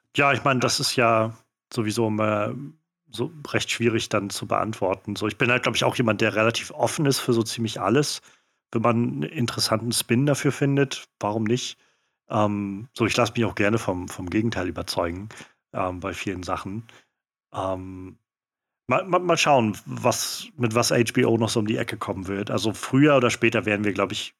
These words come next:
Voldemort wiedersehen in irgendeiner Form. Also das, das wird, glaub ich, nicht ausbleiben. Nicht bei dem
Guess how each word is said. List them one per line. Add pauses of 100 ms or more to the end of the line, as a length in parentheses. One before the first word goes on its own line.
(160)
Voldemort
wiedersehen
in
irgendeiner
Form.
Also (640)
das,
das
wird,
glaub
ich,
nicht
ausbleiben.
Nicht
bei
dem